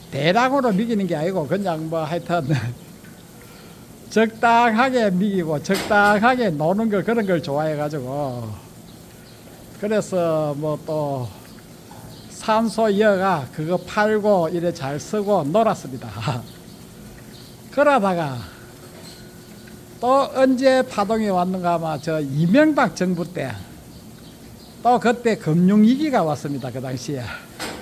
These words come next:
그때 소 한 마리가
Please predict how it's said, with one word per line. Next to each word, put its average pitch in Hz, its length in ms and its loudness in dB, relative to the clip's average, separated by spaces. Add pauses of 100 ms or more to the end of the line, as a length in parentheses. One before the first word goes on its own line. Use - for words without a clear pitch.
(1040)
그때 269 640 2
소 247 320 0
한 214 240 0
마리가 226 560 0